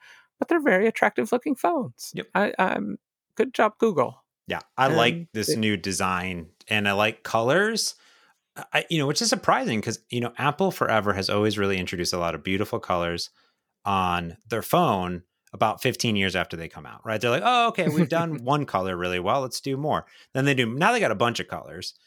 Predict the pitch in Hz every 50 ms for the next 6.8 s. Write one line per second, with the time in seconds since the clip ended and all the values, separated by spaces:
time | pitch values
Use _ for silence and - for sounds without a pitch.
0 | _ _ _ _ _ - 131 131 135 - _ - 131 113 175 254 240 294 240 151
1 | 127 127 113 117 117 117 110 104 98 - - - 110 104 101 98 95 - - 92
2 | 92 90 90 92 90 - 92 85 78 - - 82 87 92 101 92 87 82 - -
3 | _ _ _ _ _ _ - 123 117 - - - 107 107 104 98 98 98 87 95
4 | 87 90 90 90 98 135 190 240 277 277 254 233 - 220 208 - - 165 143 -
5 | - 202 202 175 123 120 117 120 127 127 - - 147 135 120 - - 151 160 160
6 | - - 131 110 113 120 127 117 - 110 - 117 107 113 110 101